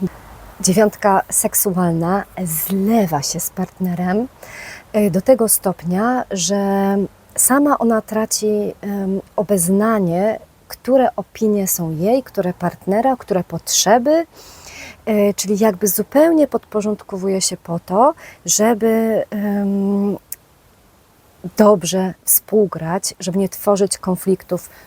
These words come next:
z drugą osobą. Czyli ona nie do końca wie, gdzie ona się, e, zaczyna i kończy. Przyjmują opinie, punkty widzenia,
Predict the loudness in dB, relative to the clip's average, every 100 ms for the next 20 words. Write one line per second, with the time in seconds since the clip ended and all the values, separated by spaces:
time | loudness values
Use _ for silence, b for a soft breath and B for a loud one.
0 | B -10 -6 -6 -4 -4 -4 -4 -2 -2
1 | -4 -6 B B -2 2 4 4 2 0
2 | -2 2 2 2 0 0 0 0 0 -2
3 | -2 -2 -2 -2 0 -2 -4 -20 -10 -4
4 | 0 2 2 2 0 0 -2 -2 0 0
5 | 0 -2 B -12 -10 0 2 2 0 -6
6 | -10 B B -6 0 2 4 2 0 -6
7 | -4 2 4 4 0 0 0 0 -2 -4
8 | -2 -2 0 0 0 0 -2